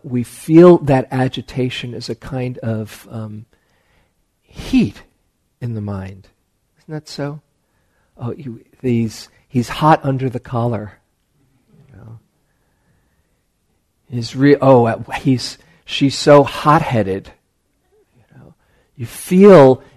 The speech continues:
it's actually a, a, a physical kind of, um, raising of temperature when you're very restless.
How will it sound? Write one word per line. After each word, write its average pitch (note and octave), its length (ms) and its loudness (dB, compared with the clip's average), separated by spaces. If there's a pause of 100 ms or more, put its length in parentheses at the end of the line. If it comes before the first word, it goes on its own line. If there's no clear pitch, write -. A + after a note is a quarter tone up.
it's - 240 -8
actually D3+ 600 2
a, B2 200 -2
a, A#2+ 240 -6
a A#2+ 80 -14
physical E3+ 920 -4
kind C3 340 -6
of, A2+ 180 -10 (640)
um, G#2+ 440 -6 (280)
raising D3 720 4
of B2 440 -4
temperature D#3+ 880 -6 (560)
when C#3 580 4
you're C3 160 4
very A#2+ 540 0
restless. - 840 -6